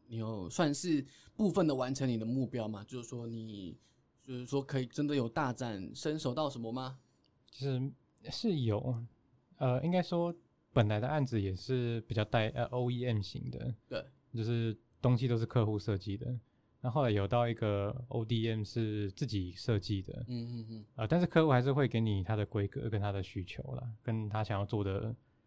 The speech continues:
Speaker 2: 的外观，然后你就自己去做里面这样子。
Speaker 1: 嗯，嗯，嗯。
Speaker 2: 这算是一个经验吧。但后来因为，呃，现在公司可能实在是 <laughs> 人力资源，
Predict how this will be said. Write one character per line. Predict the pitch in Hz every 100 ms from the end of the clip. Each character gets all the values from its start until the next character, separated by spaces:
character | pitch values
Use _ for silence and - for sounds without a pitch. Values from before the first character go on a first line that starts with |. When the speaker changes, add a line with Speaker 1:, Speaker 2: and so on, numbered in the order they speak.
| _ -
Speaker 2:
的 | 101
外 | 120 107
观， | - 104 95 98
然 | 95
后 | 110
你 | 101
就 | 101 104
自 | - 123
己 | 101
去 | 117
做 | 107 117 101
里 | 120
面 | 98 98 95
这 |
样 | 92 92
子。 | - 135 131 _
Speaker 1:
嗯， | 135 123 123 117 113
嗯， |
嗯。 |
Speaker 2:
这 | 107
算 | 151 147
是 | 143
一 | 139
个 | 127 120
经 | 113 - 113
验 | 113 104 98
吧。 | - 127 117 107
但 | 156 156 147
后 | - 170 127
来 | 101 104
因 | 127 139
为， | 143 139 131 127 123 117 _ _ _ _ _ -
呃， | 113 110
现 | 107
在 | 143
公 | 131 131
司 | 131 131
可 | 113
能 | 95 87
实 | -
在 | 87 120
是 | - 120 - - - _ _
<laughs> | - - _ - -
人 | 110
力 | 143 147
资 | 135 135 139
源， | 117 110 110 117